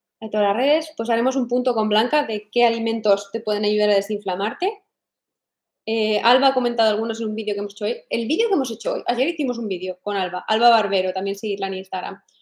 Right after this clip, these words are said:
Alba es, tam-, es especialista en salud hormonal. O sea, no hay nadie que sepa más de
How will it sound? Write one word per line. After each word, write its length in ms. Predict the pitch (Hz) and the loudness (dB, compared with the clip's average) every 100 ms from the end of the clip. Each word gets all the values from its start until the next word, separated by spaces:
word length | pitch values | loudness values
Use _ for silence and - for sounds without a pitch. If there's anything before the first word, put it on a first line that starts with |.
| _ _ - | _ _ 0
Alba 480 | 247 302 339 311 349 | 2 4 2 0 -2
es, 300 | 440 - _ _ | -4 -12 _ _
tam-, 300 | 220 214 214 | -2 0 -4
es 200 | 226 220 | -6 -6
especialista 720 | 254 - 220 214 226 262 320 | -6 -4 -2 -2 -4 -4 -4
en 80 | 294 | -2
salud 240 | 240 226 214 | -2 -2 -2
hormonal. 400 | 220 185 180 - _ | -4 -6 -8 -16 _
O 40 | - | -14
sea, 100 | 233 | -6
no 80 | 277 | -2
hay 140 | 349 | 0
nadie 340 | 269 269 277 554 - _ | 0 0 -2 -12 -14 _
que 120 | 220 | -12
sepa 200 | 226 208 | -6 -4
más 460 | 208 185 - - _ _ _ _ _ _ _ _ _ | -4 -6 -8 -18 _ _ _ _ _ _ _ _ _
de 440 | 214 214 196 - | -4 -2 -2 -4